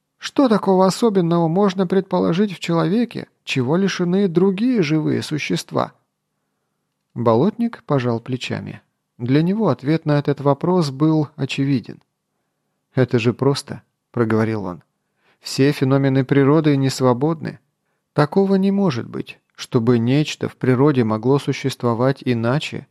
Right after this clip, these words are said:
чем оно существует. Летом не может выпасть снег, а зимою никогда не расцветут цветы. Волк питается дичью, а заяц — травой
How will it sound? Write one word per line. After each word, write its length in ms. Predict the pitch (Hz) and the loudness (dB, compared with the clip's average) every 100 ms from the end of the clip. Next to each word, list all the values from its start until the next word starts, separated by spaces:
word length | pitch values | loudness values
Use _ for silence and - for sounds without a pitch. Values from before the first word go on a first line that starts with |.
| _ | _
чем 280 | - 123 113 | -2 0 0
оно 220 | 110 110 | -2 -6
существует. 800 | 113 123 - 131 - 165 156 107 - _ _ _ _ _ _ _ _ - | -6 -6 -6 -8 -8 -4 -2 -4 -10 _ _ _ _ _ _ _ _ -2
Летом 580 | 120 143 196 - 131 - - | 2 2 0 -6 -14 -18 -4
не 160 | 127 123 | 2 2
может 380 | 131 180 202 | 2 0 -2
выпасть 400 | 120 117 107 104 | 0 -2 -2 -8
снег, 400 | - 110 101 - - _ _ | -8 -10 -12 -16 -20 _ _
а 120 | 120 | -2
зимою 460 | 120 123 107 113 131 | 0 2 2 2 2
никогда 460 | 123 117 113 120 120 | 0 0 -2 0 0
не 120 | 120 | -2
расцветут 560 | 123 - 123 127 135 | -4 -4 -6 -4 -6
цветы. 500 | - 160 160 190 160 - _ _ _ _ _ _ _ | -4 -4 -2 -2 -4 -6 _ _ _ _ _ _ _
Волк 500 | 127 131 190 214 - | 0 2 2 0 -2
питается 600 | 196 185 196 190 - 185 | -4 0 0 0 2 0
дичью, 560 | 156 202 220 - 117 87 | 2 -2 -2 -4 -2 0
а 120 | 110 | 0
заяц — 580 | 110 113 147 156 - - _ - | -2 -2 -2 -4 -12 -18 _ 0
травой 560 | 127 107 104 110 123 | 2 2 0 -2 -4